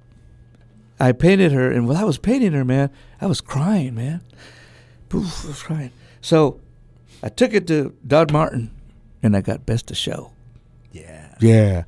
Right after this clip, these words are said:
Speaker 2: Yeah.
Speaker 1: And that painting started all of 'em. I'm the only artist in Bakersfield that has had seven paintings in the front cover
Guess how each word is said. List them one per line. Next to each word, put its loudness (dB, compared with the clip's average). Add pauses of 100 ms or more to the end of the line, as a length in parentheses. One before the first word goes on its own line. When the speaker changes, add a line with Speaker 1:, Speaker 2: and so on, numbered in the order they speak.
Speaker 2:
Yeah. -6
Speaker 1:
And 2
that 0
painting -2
started -4
all 2
of 0
'em. -8 (680)
I'm 4
the 4
only 2 (160)
artist 2
in -2
Bakersfield -2 (800)
that 2
has 0
had 2 (580)
seven 0
paintings -2
in -2
the 0
front -2
cover 0